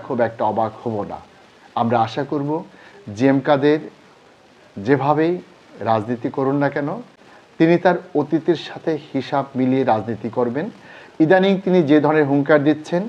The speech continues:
বিভিন্ন দল এবং সরকার সম্পর্কে যে ধরনের কথা বলছেন, তার অতীত ইতিহাসের আলোকে সেই ব্যাপারে তাকে অবশ্যই সংযত হতে হবে। না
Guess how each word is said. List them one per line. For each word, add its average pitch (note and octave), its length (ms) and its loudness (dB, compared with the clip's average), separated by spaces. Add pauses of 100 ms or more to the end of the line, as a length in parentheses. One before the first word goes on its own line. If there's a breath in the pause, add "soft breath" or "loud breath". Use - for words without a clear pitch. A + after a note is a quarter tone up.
(1120 loud breath)
বিভিন্ন E3 280 4 (200)
দল D3+ 260 6
এবং D#3 100 2 (140)
সরকার D3+ 320 2 (100)
সম্পর্কে D#3 360 -2 (100)
যে C3+ 160 6
ধরনের D#3 320 2
কথা D3+ 260 0
বলছেন, E3 340 -2 (460 loud breath)
তার C3 140 4 (260)
অতীত A3+ 240 2 (220)
ইতিহাসের E3+ 480 2
আলোকে C3 340 2
সেই D#3+ 180 0
ব্যাপারে C3+ 240 2 (100)
তাকে B2+ 160 -2 (100)
অবশ্যই B2+ 380 -2
সংযত C3 320 -2 (100)
হতে D3 220 -10
হবে। F3 160 0 (440 loud breath)
না D#3 60 6